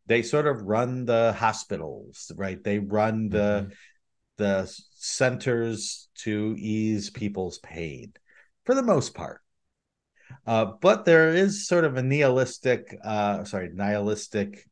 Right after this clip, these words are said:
Speaker 2: Mm-hmm.
Speaker 1: view, uh, that they hold as well, which could <coughs> seem to run contrary to this wanting to help people, because if nothing matters, then why bother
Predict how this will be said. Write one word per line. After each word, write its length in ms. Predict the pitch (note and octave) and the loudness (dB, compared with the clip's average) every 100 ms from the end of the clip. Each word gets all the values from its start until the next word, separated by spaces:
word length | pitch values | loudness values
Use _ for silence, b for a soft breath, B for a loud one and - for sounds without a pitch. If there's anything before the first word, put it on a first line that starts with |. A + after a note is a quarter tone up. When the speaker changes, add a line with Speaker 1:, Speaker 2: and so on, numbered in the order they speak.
| F2+ | -8
Speaker 2:
Mm-hmm. 120 | F2+ | 0
Speaker 1:
view, 500 | G#2 G#2 G2 F2+ F2+ b b b _ - | 2 4 4 2 -6 b b b _ -6
uh, 280 | G2+ G2+ F#2+ G2+ _ _ _ _ _ - | 0 0 0 -4 _ _ _ _ _ -14
that 340 | A2 A#2 G#2+ | -2 0 2
they 100 | G#2+ G2 | 2 0
hold 360 | G#2 G#2 G2+ | 2 0 2
as 180 | F#2+ - | -2 -4
well, 400 | F#2+ A2 G2 F#2+ | 2 4 6 4
which 320 | G#2 G#2+ - | 0 -2 -8
could 240 | - G#3 G#3 | 2 4 6
<coughs> 140 | - | 4
seem 160 | G#3 G3+ | 4 4
to 80 | F3+ | 4
run 240 | E3 D#3+ D3+ | 2 -2 0
contrary 800 | D3+ D3 C#3 C3 A2+ A2 G#2 B B _ | 0 0 0 0 0 0 -2 B B _
to 140 | - A#2+ | -6 -2
this 220 | A2+ - | -2 -4
wanting 440 | G2+ A2+ G#2 G#2+ G2+ | 0 0 0 -4 -2
to 80 | |
help 280 | G#2 D3 - | 4 4 4
people, 500 | B2 A2+ G#2+ G#2+ G#2 B B - | 0 0 0 -2 -2 B B -10
because 340 | G#2+ B2+ A2 | 0 2 4
if 180 | A#2 A2+ | 0 0
nothing 480 | G#2 B2+ C3+ C3 A#2+ | 2 2 2 0 2
matters, 520 | A#2+ A#2 G#2 G2+ - | 2 4 2 0 0
then 320 | G#2+ G2+ G2 | 0 0 -2
why 340 | E2 G2 G#2 G2+ | -2 0 0 -2
bother 760 | - G2 G2+ G2+ G2 F#2+ F#2 | -2 -2 0 -2 -2 -4 -8